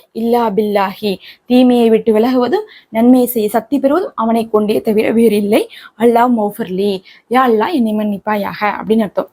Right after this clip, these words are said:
எவ்வளவு அற்புதமான துவா பாருங்க. ஏன்னா அல்லாஹ்வுடைய சிஃபத்தை சொல்லுது. அவனை தவிர யாரையும் வணங்கக்கூடாது, அவனுக்கு இணையாக யாரும் இல்லை, அவனுக்கு தான் புகழ் இருக்கு, அவன் தான் தனித்தவன், அவன் தான் எல்லாத்துலயும் சக்தி உடையவன்,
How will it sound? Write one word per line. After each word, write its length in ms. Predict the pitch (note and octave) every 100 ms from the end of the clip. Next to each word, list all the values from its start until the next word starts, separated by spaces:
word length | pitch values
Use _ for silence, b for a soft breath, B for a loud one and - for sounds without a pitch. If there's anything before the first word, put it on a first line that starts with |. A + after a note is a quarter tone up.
| -
எவ்வளவு 260 | A3+ C4+ A#3+
அற்புதமான 560 | A3+ C4 B3+ B3 A#3+
துவா 200 | A3 A3+ A3
பாருங்க. 260 | A3 C#4 C#4
ஏன்னா 200 | A#3+ C4+
அல்லாஹ்வுடைய 480 | A3+ C#4 C#4 C4 D4 D4+
சிஃபத்தை 340 | C4 C#4 D4
சொல்லுது. 300 | C4 G#3 F#3 F#3 B B
அவனை 220 | A3+ A3+
தவிர 200 | A3+ A3+ A3+
யாரையும் 400 | A3 A3+ A#3+ A3+
வணங்கக்கூடாது, 560 | A#3 B3+ B3+ B3 B3 A3+
அவனுக்கு 300 | A3 A3 A3+
இணையாக 340 | A3+ A#3+ A#3+ A3
யாரும் 360 | A3 A#3+ C4
இல்லை, 220 | B3+ B3+ B3+ B B
அவனுக்கு 320 | G#3+ A#3 G#3+ A3+
தான் 140 | A3
புகழ் 280 | A#3 A#3+ C4+
இருக்கு, 240 | C4 - C4+
அவன் 280 | G#3+ A3 A#3
தான் 180 | A#3 A3+
தனித்தவன், 540 | A#3 B3+ C#4+ C4+ B3
அவன் 240 | G#3+ A#3 A#3+
தான் 140 | A#3
எல்லாத்துலயும் 500 | G#3+ A#3 A#3+ A#3+ A3
சக்தி 240 | A3 - D4
உடையவன், 380 | C4+ C4 B3+